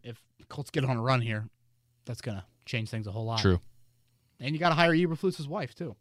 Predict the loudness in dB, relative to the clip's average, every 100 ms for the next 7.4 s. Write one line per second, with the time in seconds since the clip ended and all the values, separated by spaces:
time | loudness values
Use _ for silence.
0 | _ _ _ _ _ _ _ -12 -6 2
1 | 2 4 0 2 0 2 0 2 -2 -4
2 | -10 -12 -16 -14 -6 -2 0 -2 0 0
3 | 0 0 -2 -2 -4 -8 _ -12 -8 -4
4 | 2 2 2 -4 -6 -8 -6 -2 -2 -2
5 | -8 -10 _ _ _ _ -8 -6 -2 0
6 | 0 0 -4 -6 -8 -8 -12 -2 2 2
7 | 0 -6 -6